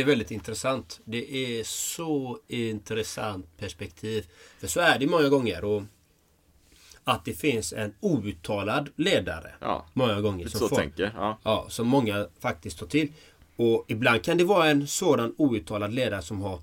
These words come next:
Speaker 1: sunda värderingar. Men ibland kan faktiskt en outtalad ledare faktiskt ha negativ påverkan på gruppen.
Speaker 2: Mm.
Speaker 1: Som faktiskt trycker ner.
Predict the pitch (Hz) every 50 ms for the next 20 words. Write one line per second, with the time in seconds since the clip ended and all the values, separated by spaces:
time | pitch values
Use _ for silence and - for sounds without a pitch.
0 | - _ - - - - 165 147 113 98 107 120 143 175 160 170 127 98 92 87
1 | 85 78 76 - _ _ _ _ _ _ _ _ - 98 104 107 104 107 117 101
2 | 90 - - 147 151 196 151 - - - 269 160 151 123 104 98 - 104 98 98
3 | 101 113 120 117 101 95 92 92 95 95 90 - _ _ _ _ _ - 113 104
4 | - - 87 - - 98 92 92 92 90 85 82 - _ _ _ _ _ - -
5 | 131 139 139 113 92 82 - - - - - - 180 185 - - - - 85 104
6 | 98 101 85 82 80 80 80 - 98 92 90 87 87 87 - - - 143 110 92
7 | 87 92 107 98 - - - - 147 160 147 113 - - _ - 82 80 71 -
8 | - _ _ _ _ _ _ _ _ _ _ _ _ _ _ - - - 113 95
9 | 147 135 - - 104 92 - - - - 117 107 98 - - - 131 135 127 110
10 | 117 143 175 175 113 92 82